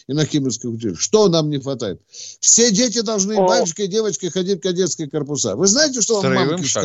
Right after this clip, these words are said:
Speaker 1: скажут? Да, да.
Speaker 3: Строевым шагом.
Speaker 2: Нет, э, э, чтоб там, э,
Speaker 1: Да.
Speaker 2: с одной стороны, и
Speaker 1: У нас
Speaker 2: учились.
Speaker 1: такая
Speaker 3: Вот у нас
Speaker 1: сегодня
Speaker 3: сегодня передача, Виктор
Speaker 1: Да,
Speaker 3: Николаевич.
Speaker 1: да,
Speaker 3: Вот уж
Speaker 1: да,
Speaker 3: не
Speaker 1: я
Speaker 3: ждал, не гадал.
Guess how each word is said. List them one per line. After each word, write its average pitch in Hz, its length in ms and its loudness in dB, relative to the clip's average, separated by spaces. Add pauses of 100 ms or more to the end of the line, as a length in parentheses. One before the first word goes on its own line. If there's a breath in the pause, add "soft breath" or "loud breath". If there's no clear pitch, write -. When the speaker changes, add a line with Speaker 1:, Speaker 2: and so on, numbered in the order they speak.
Speaker 1:
скажут? 104 220 -8
Да, 123 240 -2
да. 120 180 4
Speaker 3:
Строевым 143 480 2
шагом. 196 220 4
Speaker 2:
Нет, 208 280 4
э, - 800 2
э, 156 720 6
чтоб 220 220 2
там, 277 260 8
э, - 60 8
Speaker 1:
Да. 170 720 8
Speaker 2:
с 196 140 8
одной 233 160 4
стороны, 220 480 2
и 226 280 0
Speaker 1:
У 240 140 4
нас 160 160 6
Speaker 2:
учились. 170 100 6
Speaker 1:
такая 156 200 6
Speaker 3:
Вот - 120 4
у 147 60 2
нас 143 100 0
Speaker 1:
сегодня 180 300 0
Speaker 3:
сегодня 180 100 -4
передача, 156 560 -4
Виктор 123 320 -6
Speaker 1:
Да, 107 60 -4
Speaker 3:
Николаевич. 143 1120 4
Speaker 1:
да, 120 260 2
Speaker 3:
Вот 127 60 -2
уж 117 80 -6
Speaker 1:
да, 120 160 -2
Speaker 3:
не 123 60 -4
Speaker 1:
я 117 140 -2
Speaker 3:
ждал, 156 220 0
не 147 160 -6
гадал. 127 560 -4